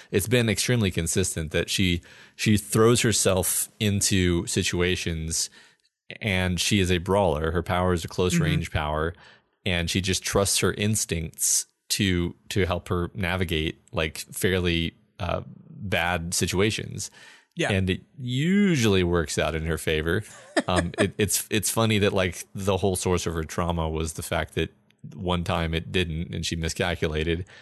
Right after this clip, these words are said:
Speaker 1: So it's funny that that didn't actually teach her to be much more cautious effectively. Like,
Speaker 2: Yeah.
Speaker 1: like, th-, that was sort of the point of, like, this synthesis between, like, the warrior monk and everything is, like,
Speaker 2: Yeah.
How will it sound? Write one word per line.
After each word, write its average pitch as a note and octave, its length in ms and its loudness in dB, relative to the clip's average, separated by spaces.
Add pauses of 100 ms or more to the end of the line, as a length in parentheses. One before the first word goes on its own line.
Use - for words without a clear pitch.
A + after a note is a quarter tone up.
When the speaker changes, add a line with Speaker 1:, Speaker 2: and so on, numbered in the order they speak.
(220)
Speaker 1:
So D#2+ 320 0 (680)
it's - 100 -10
funny F2+ 220 0
that E2+ 200 0
that F2+ 140 2
didn't F2 200 -2
actually F2 280 -4
teach G2 220 -4
her F#2+ 60 -2
to F2+ 80 -2
be F#2 120 -2
much F2 220 0
more F#2 140 -2
cautious F2+ 500 -2
effectively. F#2 600 -4 (360)
Like, G2 160 -2
Speaker 2:
Yeah. D3 180 2
Speaker 1:
like, G2+ 180 0
th-, A2 180 2
that A#2+ 140 4
was A#2+ 120 2
sort C3 160 6
of A2+ 60 2
the G#2 80 2
point G#2 320 2
of, F2 80 -2
like, F2 200 -2
this F2+ 140 -2
synthesis F2 560 -2
between, E2+ 380 -6
like, D#2+ 220 -8
the F#2 80 -2
warrior E2 340 -2
monk E2 300 -4
and E2 80 -4
everything E2 480 -4
is, E2 160 -6
like, D#2+ 240 -4 (240)
Speaker 2:
Yeah. B2+ 240 -2